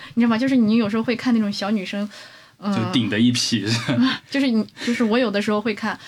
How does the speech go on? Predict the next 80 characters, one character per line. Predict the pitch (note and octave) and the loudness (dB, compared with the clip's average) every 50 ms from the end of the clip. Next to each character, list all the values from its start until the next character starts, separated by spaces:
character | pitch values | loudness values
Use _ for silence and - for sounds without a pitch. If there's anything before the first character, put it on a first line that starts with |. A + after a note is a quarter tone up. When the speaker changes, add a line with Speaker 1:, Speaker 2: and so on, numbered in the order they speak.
| - - - - _ | -20 -20 -20 -12 _
Speaker 1:
那 | - A3+ | -2 0
些 | A3+ A3 A3 | 2 2 2
小 | - F#3+ G3+ | 0 2 2
女 | A3+ G3 | 2 0
生 | F3+ - G3 G3 G#3 | 0 -2 -4 -4 -4
她 | G#3 G#3 G3+ | -4 -4 -6
穿 | G#3 - - G#3+ G#3+ G#3+ | -6 -6 -4 -4 -2 0
那 | G#3+ G#3 G3+ | 0 -2 -2
种 | F#3+ F#3 F3 F3+ | -4 -8 -8 -10
死 | F#3+ - - | -12 -14 -12
裤 | - - B3 | -6 -4 -4
水 | A#3 - G3+ E3+ | -2 -2 -4 -6
啊， | - - G3 | -6 -6 -6
我 | F#3+ F#3 F#3 | -6 -4 -2
就 | G3 A#3+ B3 | -2 -2 0
觉 | A3+ A3 | 0 0
得 | A3 A#3 A3 G#3 - - A#3 A#3+ - | 0 0 -2 -2 -4 -10 -16 -16 -8
很 | - - A3+ C#4+ | -2 0 0 2
可 | - - - - | 0 -2 -6 -6
爱， | - G#3 G3 F3+ | -6 -6 -6 -6
就 | - A3 | -6 -6
是 | G#3+ G3+ | -6 -6
纯 | - G#3+ A3 A#3 | -4 -2 0 0
纯 | A#3 G#3+ | 0 0
的 | A3 A3 | 0 0
让 | A#3+ A3+ | 0 0
人 | G3 F#3 G#3 | 0 0 2
内 | A#3+ A#3+ A3 | 2 2 2
心 | A3 - A3 A3+ | 0 0 0 0
有 | A3 F3 F3+ | 0 -2 -4
一 | G#3 | -6
种 | G3+ F#3 - - - - - - - - _ _ - | -6 -8 -10 -12 -16 -20 -20 -20 -20 -20 _ _ -4
对 | A#3+ A3+ G#3+ G3+ F#3+ F#3 F3+ A3+ - | -2 0 0 -2 -4 -6 -10 -6 -2
那 | A3+ B3 C4+ C4 A#3 | 2 2 4 2 2
种 | G3 F#3+ | 0 -4
悸 | - - - C4+ A3 | -6 -2 -2 0 0
动 | A3 G#3 | 0 0
啊。 | - F3+ F3 | -2 -4 -4
虽 | - C4 B3 | -2 0 0
然 | B3+ B3 | 2 2
我 | G3+ | 0
不 | F3 - G3 | -2 -4 -4
是 | G3+ A#3+ A3+ G#3+ G3+ - - - - - | -2 0 0 0 -2 -4 -10 -20 -14 -8
女 | - G3 F#3 | -6 -6 -6
同 | - - G3 | -6 -4 -4
性 | G#3 G#3+ G#3+ A3 | -2 0 0 0
恋， | A3 G3 - | 0 -2 -2
但 | G#3+ A3+ A3 | -4 -4 -2
是 | A#3+ | -2
我 | G#3 F3 | -2 -4
觉 | E3 - F3+ | -4 -6 -4
得 | G3+ G#3 | 0 0
那 | A3+ A3+ | 0 0
种 | G3+ F#3 F3 G3+ | 0 -4 -6 -4
画 | - A3+ G#3 | -4 -2 -2
面 | G#3+ G3+ F#3 | -2 -2 -4
还 | F#3+ F#3 | -6 -8
是 | G3 - G3 | -8 -6 -6
蛮 | F#3 F3+ G3+ | -4 -4 -4
好 | A3+ F#3+ | -4 -6
看 | - - - A#3 G3 | -8 -6 -6 -6 -6
的， | E3+ - | -6 -6
偶 | - | -6
尔 | F#3+ G#3+ F#3+ | -4 -4 -4
会 | F#3+ A3 G#3 | -4 -6 -8
点 | G3+ F3 | -8 -10
开 | C#3 - F#3 - | -12 -12 -12 -12
看 | - - A#3 G3+ | -10 -8 -8 -8
一 | - | -8
看。 | - - - - - - - | -10 -14 -16 -18 -16 -12 -8
Speaker 2:
主 | - | -6
要 | G2 G2+ | -4 -2
就 | A2+ | -2
是 | A2+ | -2
画 | A2 - C#3+ B2+ | -2 -2 0 0
面 | A#2+ A2+ A2 | 0 0 0
太 | G#2+ - B2 A2 | -2 -4 -6 -6
美 | G2+ F#2 - | -6 -6 -10
了。 | - - - | -14 -10 -2
Speaker 1:
嗯。 | - A#3 A#3+ G#3+ F#3 | 0 2 2 2 2